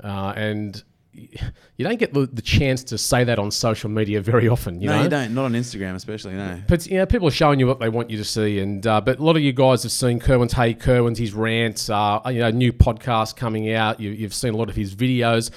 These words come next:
Speaker 1: And for a lot of you guys who are lucky, you've been to some of his business mastery events, you know, his Fast Growth Summits, the Nishi three-day event, Nail It and Scale It.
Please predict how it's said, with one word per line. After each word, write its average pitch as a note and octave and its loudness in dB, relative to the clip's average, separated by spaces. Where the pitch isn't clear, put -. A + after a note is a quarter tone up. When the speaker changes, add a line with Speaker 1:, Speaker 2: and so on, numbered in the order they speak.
Speaker 1:
And B2+ 4
for - 0
a B2+ 6
lot D#3+ 8
of C#3+ 6
you G3+ 4
guys A#2+ 4
who B2 4
are A#2 2
lucky, C#3+ 2
you've G#2+ -2
been D3 0
to A2 -4
some G#2+ -6
of G#2 -6
his A2 -4
business G2+ -4
mastery G#2 -2
events, E2+ -6
you G#2 -8
know, G2+ -6
his G2 -6
Fast F#2+ -4
Growth C3 2
Summits, A#2+ -2
the G2 -10
Nishi A2+ -4
three-day A2+ 2
event, A2 0
Nail A2 0
It G2+ -6
and F#2+ -12
Scale A2+ -2
It. A2 -4